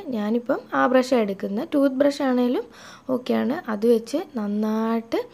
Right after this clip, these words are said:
scrub ചെയ്ത് കൊടുക്കുക. നന്നായിട്ട് കാലിൻ്റെ അടിഭാഗവും മുകളിലും എല്ലാം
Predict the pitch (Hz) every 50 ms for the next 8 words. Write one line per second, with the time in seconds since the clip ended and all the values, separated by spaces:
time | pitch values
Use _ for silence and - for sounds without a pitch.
0 | - - - - - - - - - - 262 233 208 196 226 220 208 196 202 196
1 | 185 185 185 - - 247 262 302 277 247 220 214 214 226 233 240 233 214 208 208
2 | 226 226 226 - - - 226 208 196 208 220 220 240 233 214 196 185 208 208 226
3 | 220 214 202 202 208 214 226 214 202 196 196 196 202 208 220 226 208 202 202 208
4 | 240 330